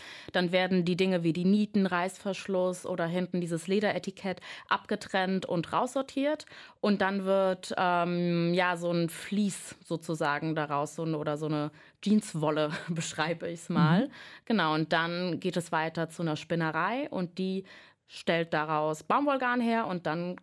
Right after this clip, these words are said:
Speaker 1: können, ja, Unternehmen das abkaufen und daraus Textilien wiederherstellen.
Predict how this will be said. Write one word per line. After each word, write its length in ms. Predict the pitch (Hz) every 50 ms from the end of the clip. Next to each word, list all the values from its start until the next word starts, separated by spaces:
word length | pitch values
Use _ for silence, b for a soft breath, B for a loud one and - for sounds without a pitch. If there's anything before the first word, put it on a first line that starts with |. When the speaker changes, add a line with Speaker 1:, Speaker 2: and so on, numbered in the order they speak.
| _ -
Speaker 1:
können, 680 | - 180 175 175 170 170 170 175 175 170 - 92 -
ja, 200 | 180 160 147 151 - _ _ _ _ _ _ _ _ _ - - _ _ _ _ _ -
Unternehmen 560 | - 208 - 208 196 202 208 214 214 214 208
das 160 | 190 180 -
abkaufen 680 | - - - - - - 190 180 180 185 - 208 202 -
und 180 | - 170 165
daraus 640 | 175 170 165 160 156 156 156 156 165 160 - - -
Textilien 540 | - 190 - - - 196 185 180 175 170 160
wiederherstellen. 720 | 160 160 151 147 147 151 - - - - - - -